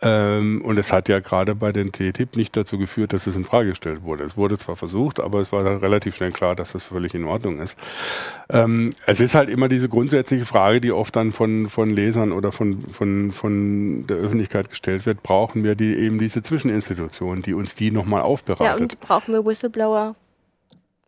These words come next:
Speaker 2: grundsätzlich?
Speaker 1: Ich glaube, das ist, darf
Speaker 2: Unbestritten.
Speaker 1: eigentlich nicht mehr die Frage sein. Also,
Speaker 2: Okay.
Speaker 1: weil viele Sachen, die in letzter Zeit rausgekommen sind, sind eben nur durch Whistleblower. Und das ist ja jetzt nicht das erste Mal. Ich meine, das berühmteste Beispiel aus der Vergangenheit oder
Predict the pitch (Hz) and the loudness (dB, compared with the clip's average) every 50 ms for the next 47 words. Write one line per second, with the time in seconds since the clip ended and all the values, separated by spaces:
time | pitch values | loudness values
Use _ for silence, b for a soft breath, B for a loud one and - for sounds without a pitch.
0 | _ _ _ _ _ _ _ _ _ _ _ _ _ _ _ _ - - 208 196 | _ _ _ _ _ _ _ _ _ _ _ _ _ _ _ _ -4 -4 -4 -2
1 | 214 208 202 - - - 180 190 - - _ _ _ _ _ _ _ _ _ _ | -4 -6 -6 -6 -14 -14 -14 -14 -14 -18 _ _ _ _ _ _ _ _ _ _
2 | _ _ _ _ _ _ _ _ 117 104 - 123 120 113 107 117 - - 139 - | _ _ _ _ _ _ _ _ -4 0 0 0 2 2 0 2 2 -2 -4 -4
3 | - - - - - - - - _ - - - - 95 120 110 107 101 104 107 | -6 -14 -16 -18 -18 -20 -20 -20 _ -20 0 4 4 4 6 4 4 2 2 2
4 | 107 95 113 123 117 - 120 110 104 104 - - 110 117 110 104 87 80 73 73 | 2 2 2 0 0 0 0 0 0 -2 2 4 4 4 4 2 0 -2 -4 -4
5 | 85 90 80 73 101 104 101 98 92 95 - - 113 117 131 117 - 101 101 98 | -2 -2 0 0 0 0 0 0 0 0 0 0 0 2 2 2 2 0 0 0
6 | - 107 104 95 92 101 101 98 - - 104 - 98 98 98 95 95 98 - - | -2 -2 0 0 0 0 0 -2 -2 -4 -4 0 0 0 0 0 -2 -2 -4 -12
7 | - - 101 101 98 107 101 98 - 123 139 165 - - 127 123 107 107 107 113 | -6 -4 -2 -2 0 -2 -4 2 2 2 2 2 -2 -2 -2 -2 0 0 0 0
8 | 117 117 110 101 - - 175 - 147 113 101 92 87 87 82 82 87 92 90 95 | 0 0 -2 -4 -4 -6 -6 -6 -4 -4 -2 -2 0 0 -2 -2 -4 -4 -4 -4
9 | 87 - - - - 110 104 101 101 101 90 - 107 - - 123 123 - - 110 | -4 -4 -8 -4 0 0 0 0 0 -4 -2 -2 -4 -2 0 -2 -2 -2 -4 -6
10 | 98 92 123 135 - - 117 104 98 98 B B B B B - 101 101 98 104 | -4 -2 -4 -4 -2 -2 0 0 0 -2 B B B B B 0 0 0 0 0
11 | - _ 110 101 107 117 131 117 113 - - 104 107 101 101 101 - - 85 76 | -2 _ 0 2 2 0 0 -2 -6 -12 -8 -2 -2 -2 -2 -2 -4 -4 -4 -4
12 | - - - - 95 - 90 90 101 113 120 123 117 92 90 87 76 | -6 -8 -12 -12 -4 -2 -2 0 0 0 0 0 0 0 -2 -2 -2